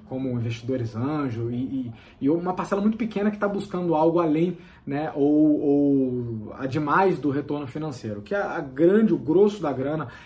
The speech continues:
quer retorno mesmo e não tá se importando muito com a utilidade social das empresas. Isso gera alguns problemas, vou listar aqui alguns pra vocês. Primeiro, o mo-, um dos problemas desse modelo é o grande foco em software, somente em software, e o pouco foco na engenharia física, engenharia de soluções físicas,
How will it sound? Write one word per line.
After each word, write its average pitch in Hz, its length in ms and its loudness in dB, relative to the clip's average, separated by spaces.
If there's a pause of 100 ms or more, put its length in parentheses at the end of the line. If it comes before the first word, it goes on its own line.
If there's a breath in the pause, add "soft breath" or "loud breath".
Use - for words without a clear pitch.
(120 loud breath)
quer 151 100 -4
retorno 143 440 -2
mesmo 160 340 0
e 165 40 -2
não 165 140 -2
tá 165 140 -4
se 160 140 -8
importando 156 420 -8
muito 147 220 -10
com 156 80 -4
a - 20 -4
utilidade 143 500 -6
social 131 600 -6 (260 loud breath)
das 131 160 -2
empresas. 101 560 -8
Isso 196 240 -6
gera 202 160 2
alguns 185 240 -2
problemas, 131 460 -2
vou 123 100 -2
listar 143 300 -6
aqui 143 120 -10
alguns 139 200 -6
pra 139 100 -8
vocês. 143 320 -8
Primeiro, 208 480 0 (400 loud breath)
o 160 120 -4
mo-, 170 280 0
um 180 100 0
dos 175 120 -8
problemas 160 400 0
desse 151 200 0
modelo 156 460 2
é 170 100 -2
o 151 120 -2
grande 165 360 -2
foco 208 400 -6
em 175 80 -6
software, - 600 -4
somente 147 500 -4
em 190 40 -4
software, 135 460 -6 (300 loud breath)
e 147 60 0
o 131 60 0
pouco 185 360 2
foco 151 340 -8
na 151 120 -8
engenharia 147 480 -6
física, 131 500 -6
engenharia 120 400 -4
de 127 60 -6
soluções 131 580 -8
físicas, 160 640 -8